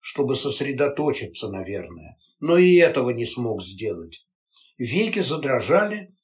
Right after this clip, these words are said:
но не более того. А затопившая глаза ночь словно бы выцветала, уступая место рассвету.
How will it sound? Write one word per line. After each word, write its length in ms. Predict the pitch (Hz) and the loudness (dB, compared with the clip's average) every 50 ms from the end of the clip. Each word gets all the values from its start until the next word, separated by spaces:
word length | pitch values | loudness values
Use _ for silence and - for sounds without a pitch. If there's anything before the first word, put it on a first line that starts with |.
| _ | _
но 160 | - 131 147 156 | -4 -2 0 0
не 160 | 151 147 139 | 2 2 0
более 460 | 131 127 143 147 143 127 120 107 - | 2 2 2 4 4 4 2 0 0
того. 460 | - 123 113 - 98 95 90 85 - _ _ _ _ _ _ _ _ _ _ - _ | -2 -4 -4 -4 -6 -8 -10 -12 -16 _ _ _ _ _ _ _ _ _ _ -14 _
А 120 | - 117 | -4 -2
затопившая 840 | 123 - 151 147 151 156 151 - - 220 240 - - - 160 156 143 | 0 0 0 2 4 4 4 4 0 -2 -2 -2 -2 0 0 2 2
глаза 440 | 123 139 151 160 156 - 165 175 170 | 2 2 2 2 4 4 4 4 4
ночь 400 | 170 180 208 220 - - - - - - - - - | 4 4 4 4 4 2 -2 -8 -14 -20 -20 -18 -12
словно 540 | - - - 156 180 214 220 196 214 208 185 | -10 -6 0 4 4 4 4 4 0 0 0
бы 280 | 180 196 - - - - - | 2 2 0 0 -4 -10 -10
выцветала, 1120 | 123 117 170 196 - - - 135 156 214 214 208 - 214 220 196 165 131 - - - - _ _ _ _ | -2 0 0 2 2 0 -2 4 4 4 4 6 4 4 4 4 4 2 0 -4 -6 -10 _ _ _ _
уступая 760 | - 139 127 - - - 139 139 - - 196 196 190 185 175 151 | -8 -8 -6 -6 -6 -4 -4 -4 0 2 2 2 4 2 2 2
место 440 | 135 131 135 127 - - - 127 | 2 2 2 2 2 0 0 0
рассвету. 800 | 127 120 117 - - - - 117 113 110 104 - - - - - | 0 0 -2 -4 -6 -8 -6 -6 -4 -4 -6 -6 -8 -12 -18 -18